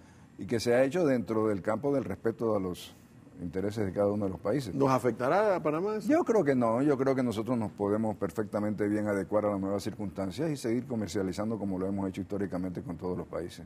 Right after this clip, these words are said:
Speaker 1: Antes de que acabemos, yo sí quiero aprovechar
Speaker 2: Claro.
Speaker 1: este mini-, esto, esta ocasión que me das para desearle a todos los panameños una feliz Navidad,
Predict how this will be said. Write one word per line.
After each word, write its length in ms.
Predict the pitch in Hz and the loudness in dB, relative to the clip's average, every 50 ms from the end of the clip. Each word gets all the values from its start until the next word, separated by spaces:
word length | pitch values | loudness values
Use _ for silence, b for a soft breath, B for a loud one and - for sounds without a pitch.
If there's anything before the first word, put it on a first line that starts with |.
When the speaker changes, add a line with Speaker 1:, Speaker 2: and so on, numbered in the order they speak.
| - B B B B B B B B B B - - | -18 B B B B B B B B B B -4 -2
Speaker 1:
Antes 200 | 127 131 160 156 | 0 4 6 6
de 100 | 143 117 | 6 6
que 60 | 123 | 4
acabemos, 420 | 110 95 135 123 131 127 120 117 | 6 6 8 8 6 6 4 2
yo 60 | 113 | 2
sí 120 | 107 120 117 | 2 2 0
quiero 180 | 92 117 113 117 | 2 2 2 4
aprovechar 520 | 104 107 107 101 95 - 117 117 127 139 - - | 4 4 2 0 2 2 2 2 2 2 -2 -6
Speaker 2:
Claro. 220 | - 110 107 107 104 | -4 -2 -2 0 -2
Speaker 1:
este 200 | 104 87 117 117 | 0 0 0 2
mini-, 220 | 113 107 104 101 - - | 2 2 0 0 -2 -2
esto, 220 | 101 98 - 117 95 98 - | -4 -4 -4 -4 -2 -2 -2
esta 200 | 90 - - 110 | 0 2 4 4
ocasión 300 | 107 - 92 - 110 110 | 4 4 0 -2 -2 0
que 100 | 95 123 | 0 2
me 100 | 127 143 143 | 4 6 6
das 180 | 127 127 127 | 6 4 4
para 280 | - - 117 107 107 104 | 4 2 4 4 4 2
desearle 420 | 101 95 - - 113 117 120 123 120 | 0 0 0 0 0 2 2 2 0
a 40 | |
todos 240 | 104 - 131 135 131 | 0 0 0 0 0
los 80 | 120 101 | 0 0
panameños 420 | - 101 98 101 107 110 120 120 120 | -2 -2 -2 -2 -2 -2 -2 -2 -2
una 120 | 113 107 | -2 -2
feliz 240 | - 98 98 104 104 | -2 -2 0 0 0
Navidad, 320 | 107 104 95 95 82 82 | -2 -2 -4 -4 -6 -6